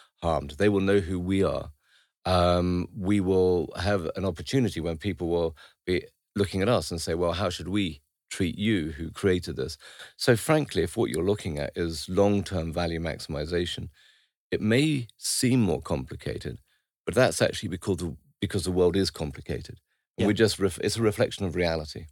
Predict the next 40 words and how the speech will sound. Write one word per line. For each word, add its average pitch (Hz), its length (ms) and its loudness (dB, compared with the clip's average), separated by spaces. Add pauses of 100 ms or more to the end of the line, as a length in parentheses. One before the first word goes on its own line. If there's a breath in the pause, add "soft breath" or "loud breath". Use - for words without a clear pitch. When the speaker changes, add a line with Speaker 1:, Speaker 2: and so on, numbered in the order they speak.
Speaker 2:
Yeah. 98 80 -8 (480)
You 139 60 2
know, 131 80 0
when 160 120 4
I 151 40 6
was 131 180 2
younger, 123 380 4
I 110 60 0
was 110 120 -4
a 123 40 -6
bit 123 100 -6
of 113 80 -6
an 117 60 -2
arch 113 300 -6
capitalist. 107 580 -2
Speaker 1:
Mm. 123 200 2
Speaker 2:
And, 117 300 0
uh, 117 180 -2
you 117 120 -6
know, 120 60 -4
there's 117 180 -2
this - 160 -2
phrase 127 340 -2
in 107 60 -4
Silicon 107 400 -2
Valley, 110 180 -2
you 104 100 -8
know, 113 80 -4
"Move 117 240 2
fast 117 360 -4
and 101 100 -4
break 113 240 -2
things." 95 320 -4
Speaker 1:
Yes. 120 400 6
Speaker 2:
And 147 80 2
I 151 60 4
was 151 200 2
always 156 220 2
like, 135 240 -2
"Well, 156 220 0